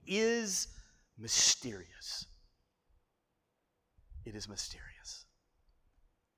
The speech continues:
And then finally, finally, resurrection is hope. It is truly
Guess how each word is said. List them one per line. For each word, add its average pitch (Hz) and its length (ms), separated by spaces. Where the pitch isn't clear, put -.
And 135 100
then 147 220
finally, 131 840
finally, 95 380
resurrection 147 1300
is 135 580
hope. - 520
It 123 140
is 117 300
truly 135 760